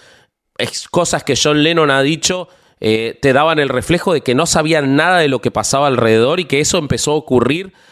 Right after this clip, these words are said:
eh, después del sesenta y seis, sesenta y siete, cuando se empiezan a involucrar, eh,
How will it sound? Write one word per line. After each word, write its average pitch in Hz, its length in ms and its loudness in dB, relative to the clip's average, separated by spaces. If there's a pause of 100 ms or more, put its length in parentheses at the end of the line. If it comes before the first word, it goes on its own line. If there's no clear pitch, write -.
(220)
eh, 113 640 0
después 156 380 -2
del 151 160 0
sesenta 117 480 0
y 107 80 -2
seis, 185 280 -2
sesenta 113 360 -2
y 104 60 -2
siete, 175 240 -2
cuando 117 240 -2
se - 120 -4
empiezan 147 440 -2
a - 20 2
involucrar, 123 640 0 (340)
eh, 107 220 -2